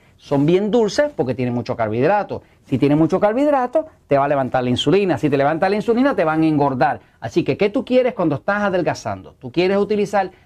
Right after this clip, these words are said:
frutas menos dulces. ¿Cuáles son las frutas menos dulces? Pues sería algo como decir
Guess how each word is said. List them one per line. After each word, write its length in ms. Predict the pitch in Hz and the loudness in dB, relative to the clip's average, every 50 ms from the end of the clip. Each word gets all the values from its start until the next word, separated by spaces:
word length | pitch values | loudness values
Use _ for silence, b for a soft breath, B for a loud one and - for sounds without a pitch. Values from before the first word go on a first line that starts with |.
| b b _ | b b _
frutas 480 | - 165 185 202 196 233 208 180 - 135 | 0 0 0 2 2 0 -2 -2 -2 -2
menos 480 | 131 135 147 165 180 180 156 127 120 | 0 2 2 2 2 0 -2 -2 0
dulces. 520 | 120 170 170 151 113 - - 73 - - b b b b b | 2 2 2 2 0 -4 -10 -16 -18 -20 b b b b b
¿Cuáles 240 | - 165 185 214 226 | -2 0 0 0 0
son 120 | - 240 233 | 0 2 2
las 120 | 220 - | 2 0
frutas 260 | - 220 220 214 202 | 0 0 0 0 0
menos 300 | 175 180 180 185 175 143 | 0 0 0 0 0 0
dulces? 320 | 127 127 110 101 - 104 - | -2 -4 -4 -4 -8 -14 -12
Pues 160 | - 117 104 | -10 -10 -8
sería 420 | 120 117 127 147 165 180 180 196 | -4 -2 0 2 2 2 2 2
algo 300 | 226 240 233 180 170 151 | 0 -2 0 0 -2 -2
como 220 | 143 139 139 131 135 | 0 0 0 0 0
decir 360 | 135 131 - 196 190 170 | 0 0 0 0 0 -2